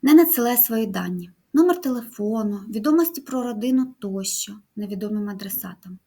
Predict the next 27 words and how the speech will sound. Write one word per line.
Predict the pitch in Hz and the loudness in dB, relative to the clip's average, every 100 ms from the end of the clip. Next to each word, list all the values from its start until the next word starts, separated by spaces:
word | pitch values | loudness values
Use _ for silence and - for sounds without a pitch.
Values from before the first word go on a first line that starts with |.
| - | -12
бо | 214 | -6
їх | 254 311 | -6 -4
можуть | 240 269 311 311 | -2 -2 -4 -8
використати | 214 214 240 254 - 285 320 311 - | -12 -12 -10 -10 -10 -8 -8 -8 -6
не | 208 | -4
на | 233 | -4
твою | 262 240 220 220 | -6 -6 -8 -8
користь. | 208 185 180 - _ _ _ _ _ _ _ _ _ _ _ _ | -8 -10 -10 -18 _ _ _ _ _ _ _ _ _ _ _ _
Завершивши | 196 226 220 202 - 190 - 196 | -6 -4 -2 -4 -6 -6 -6 -6
роботу | 202 190 185 - 175 _ | -8 -8 -10 -12 -16 _
на | 190 185 - | -8 -8 -8
чужому | - 185 190 180 | -8 -4 -4 -4
комп'ютері, | 180 185 220 320 285 190 - _ _ | -8 -10 -8 -8 -8 -12 -14 _ _
навіть | 208 196 196 | -6 -6 -8
якщо | 196 - 196 | -6 -6 -6
це | 202 | -10
комп'ютер | - 202 202 190 190 | -8 -8 -8 -12 -12
твого | - 190 196 | -10 -8 -6
друга | 240 320 226 185 | -6 -4 -6 -8
або | 202 | -10
твоєї | 202 202 196 196 | -8 -8 -6 -6
подруги, | 196 175 180 175 180 - _ _ _ _ | -6 -8 -8 -14 -18 -20 _ _ _ _
завжди | 180 190 190 214 226 269 | -8 -4 -2 -4 -4 -6
виходь | 240 - 196 208 | -6 -8 -10 -10
з | - | -8
поштового | 196 - 190 185 190 | -8 -8 -6 -8 -8
сервісу, | 190 185 180 180 - - | -8 -8 -10 -14 -20 -20